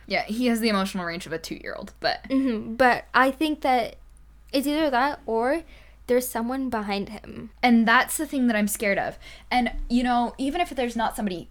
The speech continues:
Speaker 1: behind him, like, you know, physically, like, directly telling him what to say
Speaker 2: Mm-hmm.
Speaker 1: and what to do, 'cause I don't know that I think that Trump would buy that.
Speaker 2: No, I don't think so. But I think that maybe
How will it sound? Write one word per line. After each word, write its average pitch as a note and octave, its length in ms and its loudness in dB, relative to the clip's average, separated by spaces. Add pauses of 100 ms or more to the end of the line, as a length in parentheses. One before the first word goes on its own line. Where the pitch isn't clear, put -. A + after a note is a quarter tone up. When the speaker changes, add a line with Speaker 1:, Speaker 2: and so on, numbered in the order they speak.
(100)
Speaker 1:
behind G3 560 0
him, F3+ 240 -6
like, D#3+ 300 -8 (180)
you F#3+ 140 -2
know, D#3+ 120 -6
physically, F3+ 720 0
like, D3+ 260 -4 (800)
directly F3+ 640 4
telling E3+ 400 -4
him E3+ 180 -10
what E3+ 220 -4
to B3+ 80 0
say B3 180 2
Speaker 2:
Mm-hmm. A3 120 0
Speaker 1:
and E3 80 -6
what D#3 160 -6
to F#3+ 100 -10
do, F3 420 -4 (320)
'cause B3+ 100 -4
I E4 120 0
don't D4 120 -2
know A#3+ 120 2
that F#3 140 2
I E3+ 120 2
think F#3 240 -6
that - 100 -12
Trump - 300 -6
would D#3+ 200 -2 (120)
buy D#3+ 300 0
that. A#3 400 0 (260)
Speaker 2:
No, A3+ 300 0
I G#3 120 2
don't A#3+ 200 0
think G#3 160 -6
so. - 160 -6
But A#3+ 100 6
I C4+ 100 8
think D#4 220 0
that B3+ 320 0
maybe B3+ 500 -2